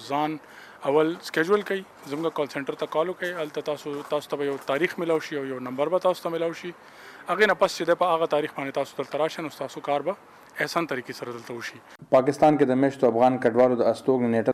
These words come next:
Speaker 2: د دې کال د اخره پورې غځول شوې ده چې ورسره د ستنېدونکو کډوالو په شمېره کې کمی راغلی دی. خو د دې ترڅنګ بیرته ستنېدونکي کډوالو ته ورکېدونکي امداد یو ان ایچ سی آر د څلور سوه ډالرو نه دوه سوه ډالرو ته بیرته رقم کړی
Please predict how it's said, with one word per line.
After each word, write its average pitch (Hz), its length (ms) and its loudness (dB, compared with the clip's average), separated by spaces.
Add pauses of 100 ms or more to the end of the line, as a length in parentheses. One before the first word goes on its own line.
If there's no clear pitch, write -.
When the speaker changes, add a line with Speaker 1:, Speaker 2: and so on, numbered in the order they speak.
(140)
Speaker 2:
د 143 160 8
دې 156 180 4
کال 151 160 4
د 120 60 2
اخره 139 300 2
پورې 123 280 2
غځول 107 240 2
شوې 147 260 4
ده 143 160 6
چې 143 100 -4
ورسره 123 400 4
د 120 80 -2
ستنېدونکو 123 520 0
کډوالو 117 340 4
په 113 120 -8
شمېره 117 340 0
کې 113 80 -2
کمی 117 280 2
راغلی 101 320 0
دی. 107 180 0 (340)
خو 165 180 6
د 165 160 6
دې 185 140 8
ترڅنګ 156 340 4
بیرته 151 240 4
ستنېدونکي 123 500 0
کډوالو 123 380 4
ته 123 120 2
ورکېدونکي 113 640 0
امداد 127 300 6 (380)
یو 147 80 8
ان 147 60 8
ایچ 147 120 2
سی 156 200 4
آر 151 80 8
د 135 100 0 (840)
څلور 151 240 4
سوه 139 260 2
ډالرو 117 300 2
نه 127 140 4
دوه 127 160 -2
سوه 117 220 2
ډالرو 110 280 2
ته 113 160 2
بیرته 127 300 0
رقم 101 260 -2
کړی 101 220 -2